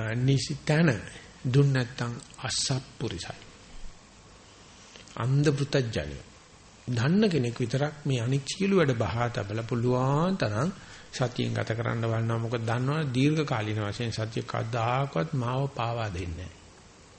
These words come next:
අනේ මොනම චෛසිකයක්වත් වගේ නෙවෙයි සතිය කවම කවදාකවත් සතිය වඩපු කෙනාව පාවා දෙන්නේ නැහැ. ඒ නිසා මේ සංසාරේ මේ භවයේ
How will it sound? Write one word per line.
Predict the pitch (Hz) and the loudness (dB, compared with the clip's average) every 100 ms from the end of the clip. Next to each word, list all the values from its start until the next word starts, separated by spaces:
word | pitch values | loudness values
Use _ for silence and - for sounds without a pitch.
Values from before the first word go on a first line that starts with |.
| - - - - | -20 -20 -20 -6
අනේ | 113 127 | 0 0
මොනම | 120 127 156 165 | 2 4 4 4
චෛසිකයක්වත් | 151 131 120 131 120 127 - | 2 0 0 -2 0 -2 -2
වගේ | 117 117 | -2 0
නෙවෙයි | 117 117 | -2 -2
සතිය | 127 123 131 123 | -4 -2 -2 -2
කවම | - 135 151 165 175 | 0 2 4 2 2
කවදාකවත් | - 127 123 117 135 156 113 - - - - - - - - - | 0 -2 0 0 0 0 -2 -2 -12 -20 -20 -20 -20 -20 -20 -8
සතිය | - 120 131 | -4 -2 -2
වඩපු | 120 110 131 131 | 0 0 0 0
කෙනාව | 127 123 131 | -2 -2 -4
පාවා | 127 107 104 92 | -4 -4 -4 -6
දෙන්නේ | 82 71 - - | -10 -12 -14 -18
නැහැ. | - - - | -20 -20 -6
ඒ | 131 135 | 2 2
නිසා | 110 135 120 | 2 0 0
මේ | 117 135 147 143 | 0 2 2 0
සංසාරේ | 147 139 131 117 - 101 101 | 0 0 0 0 -2 0 0
මේ | 117 139 | 2 2
භවයේ | 139 113 110 101 | 2 0 0 -2